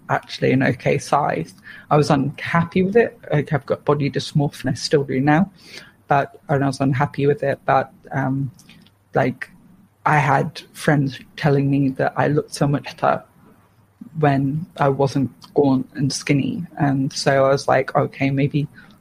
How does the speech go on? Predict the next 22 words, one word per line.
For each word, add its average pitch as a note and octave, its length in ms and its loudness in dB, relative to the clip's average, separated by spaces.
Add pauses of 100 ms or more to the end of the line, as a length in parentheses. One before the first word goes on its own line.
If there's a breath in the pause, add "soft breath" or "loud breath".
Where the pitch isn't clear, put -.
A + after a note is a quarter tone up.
(180)
if D#3 220 -6
they C#3 140 4
think C3+ 300 -4
I C#3+ 40 -2
look C#3+ 220 -4
better, C3+ 380 2
that's - 280 -8
good, D3 420 2
but, - 240 2 (560)
you D3 120 4
know, C#3 120 2
it F2 100 -6
still D3 240 2
makes C#3+ 260 0
it - 80 -8
more C#3 240 0
of C3+ 100 -6
a B2 40 -6
danger C3+ 420 0
at B2 80 -4
home." C#3+ 640 0
And B2+ 260 -2